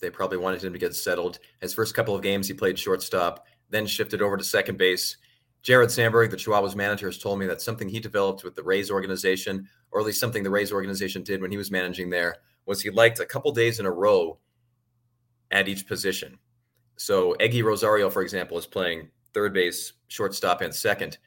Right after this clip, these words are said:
But for the most part, he's playing two games at a time at each.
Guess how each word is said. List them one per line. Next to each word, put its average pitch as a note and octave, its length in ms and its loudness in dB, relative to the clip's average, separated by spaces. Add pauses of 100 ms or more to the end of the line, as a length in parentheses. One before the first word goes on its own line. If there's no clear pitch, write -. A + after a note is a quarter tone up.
(440)
But F#2+ 420 -2
for A#2+ 100 -6
the A2 80 -2
most B2+ 240 0
part, G2+ 180 4
he's F#2+ 120 -6
playing G2 460 -2 (260)
two B2 160 -4
games G2+ 280 -2
at F#2 80 0
a F2+ 40 -4
time E2+ 500 -4
at E2 160 -6
each. - 400 -10